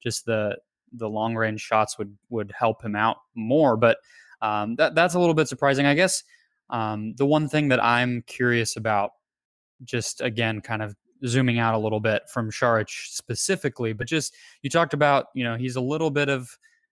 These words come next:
a higher assist guy than some power forward options, and he's also a pretty consistently safe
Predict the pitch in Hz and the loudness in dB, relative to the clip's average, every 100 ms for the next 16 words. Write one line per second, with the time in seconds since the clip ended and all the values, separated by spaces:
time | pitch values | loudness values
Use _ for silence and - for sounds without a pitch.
0 | _ _ 123 127 131 131 127 127 127 120 | _ _ -2 0 2 2 0 -4 -8 -8
1 | - 131 - - 120 120 113 - - 117 | -4 -4 -4 -2 0 0 -4 -8 -6 -6
2 | 113 107 - - 117 117 113 127 120 113 | -8 -12 -20 -4 0 0 -2 -4 -2 -4
3 | - 113 117 - 120 113 110 - _ _ | -4 -4 -4 -6 -10 -10 -12 -18 _ _
4 | - 117 113 120 117 123 113 - 123 117 | -8 -4 2 2 2 0 -2 -2 -2 0
5 | 110 110 _ _ _ - 123 - 151 - | -2 -8 _ _ _ -6 -4 0 0 0
6 | 147 131 127 113 - 131 120 - | -2 0 0 0 0 2 0 -4